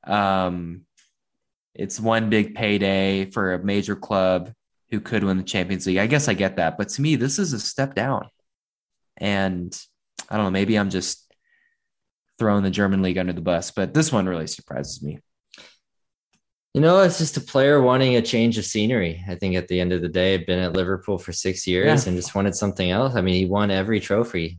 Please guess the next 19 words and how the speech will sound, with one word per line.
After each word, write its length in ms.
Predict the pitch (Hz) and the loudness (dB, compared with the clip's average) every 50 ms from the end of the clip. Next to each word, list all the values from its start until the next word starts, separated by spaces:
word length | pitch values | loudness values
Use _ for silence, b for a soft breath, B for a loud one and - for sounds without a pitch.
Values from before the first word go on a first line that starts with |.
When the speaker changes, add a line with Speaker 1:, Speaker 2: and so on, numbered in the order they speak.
| - | -12
Speaker 2:
with 180 | 92 95 90 87 | -8 -8 -4 -2
Liverpool 500 | 95 101 107 110 90 - - 131 - 73 76 - | 0 0 2 0 -2 0 0 0 0 -2 -4 -8
Speaker 1:
Yeah, 220 | - _ _ _ | -16 _ _ _
it's 140 | 117 - - | -18 -18 -18
true. 180 | - - 135 131 | -6 -2 0 0
Speaker 2:
that 60 | 113 | 0
he 80 | 85 82 | 0 -2
could 160 | - 90 82 | -2 -4 -2
Speaker 1:
It's 80 | 85 | 0
Speaker 2:
win, 160 | 92 95 95 90 | 0 2 2 2
Speaker 1:
true. 140 | 82 82 | 2 0
Speaker 2:
so. 460 | 80 - - 85 82 82 82 80 78 - _ _ _ _ _ _ _ _ | -2 -2 -2 0 0 0 -2 -4 -6 -12 _ _ _ _ _ _ _ _
Speaker 1:
And 80 | - 135 | 0 0
you 60 | 156 | 4
gotta 180 | 160 175 170 165 | 4 4 4 4
respect 380 | 143 135 - - 131 127 - | 4 2 2 0 -2 -2 0
that. 160 | - 101 92 92 | 0 0 0 0
I 60 | 98 | 0
mean, 420 | 101 104 104 104 101 101 - - | 0 0 0 0 -2 -4 -6 -10